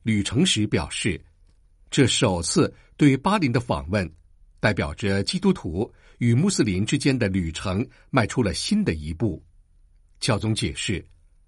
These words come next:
访问并不是为混淆事情或淡化信仰，而是以我们的信仰之父亚巴郎的名义建设友爱的盟约。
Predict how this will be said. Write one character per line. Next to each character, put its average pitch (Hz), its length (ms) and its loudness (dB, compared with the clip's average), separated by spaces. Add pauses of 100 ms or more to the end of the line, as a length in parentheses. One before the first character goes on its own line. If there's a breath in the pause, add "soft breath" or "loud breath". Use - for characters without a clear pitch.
(180)
访 110 400 0
问 131 220 2 (260 soft breath)
并 208 160 2
不 143 100 -2
是 135 320 2
为 147 140 2
混 175 260 0
淆 117 300 0
事 185 260 2
情 107 260 -2 (260 soft breath)
或 143 200 2
淡 165 220 0
化 131 160 -2
信 151 300 0
仰， 87 260 -2 (540)
而 107 200 2
是 117 320 -2 (380)
以 117 260 4
我 123 220 6
们 90 100 -2
的 120 120 2
信 - 260 0
仰 92 180 2
之 135 200 0
父 107 360 -2 (200 soft breath)
亚 196 160 4
巴 202 120 0
郎 139 220 0
的 180 80 4
名 95 240 0
义 104 240 -4 (240)
建 143 240 4
设 131 260 4
友 113 260 2
爱 156 140 0
的 101 120 -2
盟 85 240 -4
约。 107 280 0